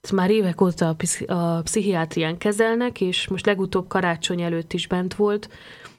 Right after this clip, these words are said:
több mint három hónapot. És, eh, mielőtt bement, adtam a kezébe ezt a könyvet neki, és kértem, hogy vigye magával a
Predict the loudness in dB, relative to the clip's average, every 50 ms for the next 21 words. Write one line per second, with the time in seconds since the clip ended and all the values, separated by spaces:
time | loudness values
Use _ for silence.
0 | _ _ 6 6 6 4 2 0 0 0 2 2 2 0 0 0 0 0 0 -2
1 | -2 -2 -2 -2 -2 -6 -12 -18 _ _ _ _ _ _ _ _ _ _ _ _
2 | -16 -16 -16 -18 -20 -20 -20 _ _ _ _ _ _ _ _ _ _ _ _ _
3 | _ _ _ _ 6 8 8 8 6 4 4 2 2 2 2 2 2 2 2 2
4 | 2 2 4 4 4 4 6 4 4 4 2 2 2 4 4 4 4 4 4 4
5 | 4 2 2 0 -2 -4 -8 -10 -12 -14 -14 -16 -2 2 2 2 2 2 2 2
6 | 2 2 2 2 2 2 2 2 2 2 2 2 2 2 0 -2 -2 0 0 0
7 | 2 2 0 -2 -2 -2 -4 -4 -4 -4 -2 -2 -2 -2 -2 -6 _ _ _ _
8 | -2 -2 -2 -2 0 4 4 4 4 2 0 0 0 2 2 0 0 0 0 2
9 | 2 2 2 2 2 0 0 -2 -2 -2 -2 -2 -2 -2 -2 -2 -2 -2 -2 -2